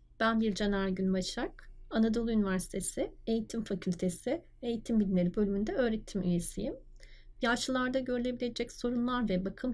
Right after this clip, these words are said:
hizmetleri kitabının üçüncü ünitesi olan düşmeler ve bakım konusu ile karşınızdayım. Yaşlılarda düşmeler ve bakım konusu kapsamında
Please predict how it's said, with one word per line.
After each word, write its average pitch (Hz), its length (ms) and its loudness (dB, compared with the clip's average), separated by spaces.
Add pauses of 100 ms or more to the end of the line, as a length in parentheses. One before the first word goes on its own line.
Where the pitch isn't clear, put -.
hizmetleri 180 580 0
kitabının 214 540 -2 (420)
üçüncü 254 460 -2
ünitesi 185 600 -2
olan 185 420 -2 (260)
düşmeler 240 640 0
ve 175 280 2
bakım 214 400 -2
konusu 180 440 0
ile 208 360 0 (120)
karşınızdayım. 180 840 0 (3000)
Yaşlılarda 269 720 0
düşmeler 254 600 0
ve 185 160 2
bakım - 320 -4
konusu 190 440 -2
kapsamında 175 840 2